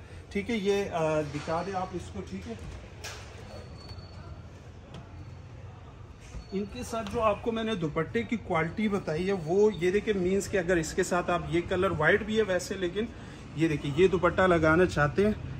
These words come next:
तो ये Bember के बाद बहुत fine quality का, वैसे इसको भी लोग Bember ही कहते हैं, लेकिन ये Sony धरती के नाम से बहुत ज़बरदस्त कपड़ा है इसका। तो ये दुपट्टा एट हंड्रेड में special discount के साथ आपको मिलेगा। ये color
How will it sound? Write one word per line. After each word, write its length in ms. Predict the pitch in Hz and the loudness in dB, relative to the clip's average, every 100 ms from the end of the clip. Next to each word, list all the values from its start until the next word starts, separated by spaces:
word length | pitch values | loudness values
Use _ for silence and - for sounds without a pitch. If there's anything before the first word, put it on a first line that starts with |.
| - | -4
तो 80 | 139 | 0
ये 300 | 135 151 190 | 2 4 4
Bember 420 | 180 147 147 156 170 | 4 4 6 6 4
के 120 | 185 | 4
बाद 300 | 160 160 165 - | 6 8 6 4
बहुत 300 | 143 156 190 | 2 4 2
fine 300 | - 170 180 | 4 6 6
quality 340 | - 151 151 170 | 6 4 4 4
का, 80 | 175 | 4
वैसे 280 | 147 - | 4 4
इसको 240 | 160 - 185 | 0 4 6
भी 100 | 180 | 6
लोग 220 | 165 165 | 6 4
Bember 300 | 156 151 170 | 4 6 8
ही 60 | 175 | 8
कहते 260 | 170 135 190 | 6 2 0
हैं, 80 | 226 - - - - - | -2 -4 -10 -10 -8 -4
लेकिन 200 | 151 180 | 2 4
ये 100 | 175 | 4
Sony 300 | - 156 170 | 4 4 6
धरती 280 | 165 147 196 | 6 2 2
के 100 | 180 | 2
नाम 180 | 170 170 | 2 0
से 100 | 175 | -2
बहुत 260 | 135 151 175 | 0 2 2
ज़बरदस्त 520 | 143 151 151 185 - | 2 2 2 2 2
कपड़ा 260 | 170 151 190 | 0 2 2
है 60 | |
इसका। 280 | 175 - 175 170 - - - - | 0 -2 -4 -4 -8 -12 -12 -6
तो 60 | 147 | -4
ये 160 | 165 | 0
दुपट्टा 320 | 208 202 190 214 185 | 0 0 0 0 2
एट 220 | 190 196 | 0 2
हंड्रेड 280 | 190 185 185 | 2 2 0
में 120 | 190 | -2
special 500 | 190 - 175 - 190 | -4 -4 -4 -2 -4
discount 420 | 165 - 160 156 | -4 -4 -2 -2
के 80 | 170 | -4
साथ 240 | 156 147 135 | -4 -4 -2
आपको 260 | 139 135 160 | -2 -2 0
मिलेगा। 400 | 147 139 135 139 135 | 2 2 0 -2 -2
ये 140 | 185 214 | -4 -2
color 360 | 196 196 214 | -2 0 0